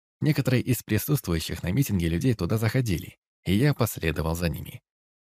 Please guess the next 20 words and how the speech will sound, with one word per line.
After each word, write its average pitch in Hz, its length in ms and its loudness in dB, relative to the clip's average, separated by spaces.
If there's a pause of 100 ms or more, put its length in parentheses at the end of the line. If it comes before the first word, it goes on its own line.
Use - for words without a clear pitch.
(240)
В - 60 -12
храме 120 600 0 (120)
глаза 135 420 2
не 131 160 6
сразу 117 480 0
привыкли 120 500 0
к - 60 -12
царившему 104 520 0
внутри 85 360 0
полумраку. 104 760 0 (280)
В - 120 -14
притворе 139 680 2
купил 135 360 0
у 113 80 -2
свечницы 113 580 0
пару 107 260 0
свечей - 560 -4 (100)
и 170 160 2
прошёл 101 460 0
внутрь. 87 440 -2